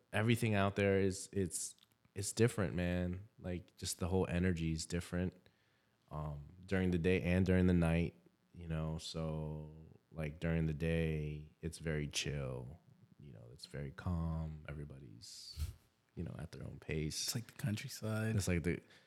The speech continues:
Speaker 1: eh, that's the thing. So when you're in the city, you know you're in the city.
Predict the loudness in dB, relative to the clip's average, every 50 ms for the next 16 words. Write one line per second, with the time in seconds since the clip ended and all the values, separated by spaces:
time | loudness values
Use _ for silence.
0 | _ _ -8 -8 -8 -8 -10 -20 -20 -20 -20 -20 -14 -6 -4 -4 -2 -2 -2 -2
1 | 0 2 2 2 2 0 -2 -2 -2 -2 -2 -4 -4 -6 -10 -14 _ _ _ -8
2 | -4 0 2 2 4 4 4 4 4 4 4 4 4 4 4 4 4 4 4 2
3 | 2 0 -2 -4 -6 -6 -4 -4 -4 -4 -4 -6 -6 -8 -10 -14 -16